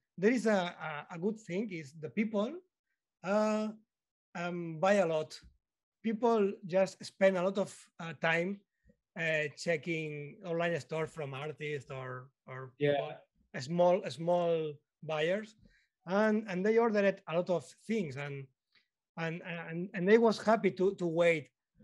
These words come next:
Speaker 1: until you can ship them, you know? So
Speaker 2: Yeah, that's so cool.
Speaker 1: that's super awesome. So,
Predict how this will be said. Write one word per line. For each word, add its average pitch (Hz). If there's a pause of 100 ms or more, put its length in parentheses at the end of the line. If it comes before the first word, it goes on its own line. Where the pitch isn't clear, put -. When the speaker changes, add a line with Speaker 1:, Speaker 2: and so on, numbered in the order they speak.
(260)
Speaker 1:
until 160
you 151
can 156
ship 143
them, 127 (240)
you 143
know? 160
So 156
Speaker 2:
Yeah, 143 (100)
that's -
so 147
cool. 143 (640)
Speaker 1:
that's 180
super 202
awesome. 143 (600)
So, 151